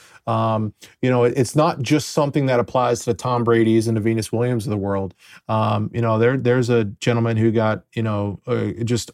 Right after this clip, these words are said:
awful, awful brain injuries from being, uh, being overseas and in combat, and having this moment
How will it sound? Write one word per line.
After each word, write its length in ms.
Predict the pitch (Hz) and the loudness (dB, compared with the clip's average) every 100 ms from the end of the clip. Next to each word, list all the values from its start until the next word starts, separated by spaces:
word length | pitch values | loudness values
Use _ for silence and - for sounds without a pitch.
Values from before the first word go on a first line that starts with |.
| - | -2
awful, 420 | 143 170 135 120 | 0 0 0 -2
awful 460 | 123 143 - 117 101 | 0 -2 0 -2 -2
brain 360 | 104 135 175 | -2 2 4
injuries 500 | 135 113 107 104 101 | 4 4 2 2 0
from 400 | - 117 107 104 | -2 -6 -4 -4
being, 500 | 101 113 120 117 110 | -2 0 2 2 0
uh, 280 | 110 107 107 | -2 -2 -4
being 280 | 110 113 113 | 0 0 0
overseas 440 | 110 104 117 113 | -2 -2 2 2
and 100 | 107 | 2
in 80 | 104 | -2
combat, 520 | - 127 143 107 101 - - - - | 0 0 2 2 0 -6 -16 -20 -6
and 320 | 117 110 107 | -2 0 0
having 360 | 101 131 139 139 | 0 0 0 0
this 200 | 127 - | -2 0
moment 420 | 120 123 120 113 | 0 2 0 -4